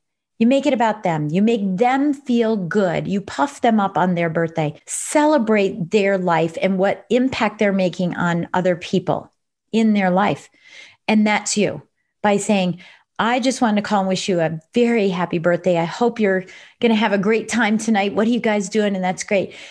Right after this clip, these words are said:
Listen, the reason I wanna call you today is because I wanna celebrate you. I wanna celebrate how I appreciate you.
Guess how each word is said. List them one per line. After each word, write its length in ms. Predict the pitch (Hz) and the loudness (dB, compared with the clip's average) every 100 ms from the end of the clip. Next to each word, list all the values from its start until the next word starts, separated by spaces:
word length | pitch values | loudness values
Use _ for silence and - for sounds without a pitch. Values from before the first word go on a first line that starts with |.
| - - | -12 0
Listen, 420 | 208 196 180 160 | 0 2 0 0
the 80 | 180 | 2
reason 340 | 233 269 294 | 2 2 2
I 120 | 254 | 2
wanna 200 | 247 240 | 0 0
call 280 | 233 233 220 | -2 0 0
you 200 | 220 214 | 0 -2
today 540 | 214 196 190 190 190 - | -2 -2 0 2 -2 -4
is 120 | 180 | -6
because 280 | 190 202 185 | -2 0 0
I 60 | |
wanna 300 | 180 190 190 | 0 0 0
celebrate 840 | 180 - 196 202 190 190 175 170 - | -4 0 0 2 0 0 0 -2 -2
you. 520 | 156 160 147 - 147 _ _ | 0 2 0 -4 -12 _ _
I 60 | - | 0
wanna 240 | 226 226 | 2 2
celebrate 760 | 208 - - 240 240 214 196 160 | 0 -2 0 0 0 0 -2 -2
how 540 | - - 202 202 202 - | -6 -2 0 0 0 -2
I 160 | 185 175 | 0 0
appreciate 1080 | - 160 - - 214 208 - - 160 151 - | -2 -8 -10 -4 0 2 0 -2 0 0 -2
you. 400 | 170 160 123 | 0 0 -2